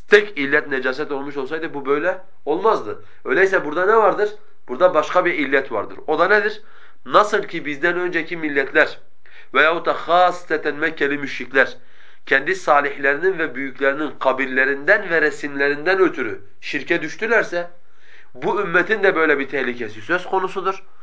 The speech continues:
Ondan dolayı Peygamber aleyhissalatu vesselam bunu yasaklamıştır. Bu görüşe göre seccade de sersen, temiz bir yerde bulsan ne değildir? Temiz bir yerde bulsan orada şey yapamazsın. Orada namaz kılamazsın. Niye? Çünkü illet necaset değildir.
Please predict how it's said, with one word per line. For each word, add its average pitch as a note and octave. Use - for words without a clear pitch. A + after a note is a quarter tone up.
Ondan D#3
dolayı C3+
Peygamber C3+
aleyhissalatu C#3
vesselam D3
bunu D3+
yasaklamıştır. A2+
Bu F3
görüşe G3+
göre F#3+
seccade E3
de G3+
sersen, A2
temiz E3
bir F3+
yerde F#3+
bulsan G3
ne F3
değildir? F3
Temiz D3
bir D#3
yerde D3
bulsan F3
orada D3+
şey D#3
yapamazsın. A#2+
Orada C3
namaz C#3
kılamazsın. C3+
Niye? F#3
Çünkü C#3+
illet C3+
necaset B2+
değildir. F#3+